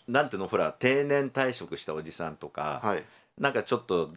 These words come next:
Speaker 1: 脱サラで、みんなそれやりたがるよね。
Speaker 2: そうなんですよ。
Speaker 1: 喫茶店とか。
Speaker 2: はい。最終に、
Speaker 1: ラーメンとか。
Speaker 2: なんか、
Speaker 1: うん。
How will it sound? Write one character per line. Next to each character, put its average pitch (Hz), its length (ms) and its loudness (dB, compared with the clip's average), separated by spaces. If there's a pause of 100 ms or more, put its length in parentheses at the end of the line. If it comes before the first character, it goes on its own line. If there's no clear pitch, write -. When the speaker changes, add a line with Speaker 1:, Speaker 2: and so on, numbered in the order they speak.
(120)
Speaker 1:
脱 92 240 -4
サ 101 100 2
ラ 92 120 2
で、 90 340 2
み 131 120 -2
ん 180 60 0
な 175 80 2
そ 165 120 0
れ 170 100 4
や 139 140 8
り 156 100 -4
た 160 180 2
が 160 140 2
る 127 100 2
よ 67 140 -4
ね。 87 240 -6 (200)
Speaker 2:
そ 135 200 0
う 117 40 4
な 90 120 0
ん 76 40 -8
で - 60 -14
す - 60 -16
よ。 113 60 -8
Speaker 1:
喫 - 180 -4
茶 95 140 4
店 90 200 0
と 87 120 -2
か。 - 200 -4
Speaker 2:
は 95 140 -2
い。 - 40 -12 (160)
最 214 280 4
終 202 420 2 (100)
に、 175 260 2
Speaker 1:
ラ 95 120 6
ー 85 40 0
メ 85 80 0
ン - 20 2
と 135 60 2
か。 - 0 -
Speaker 2:
な 160 40 4
ん 160 40 -4
か、 123 240 4 (180)
Speaker 1:
う 82 60 -12
ん。 62 160 -14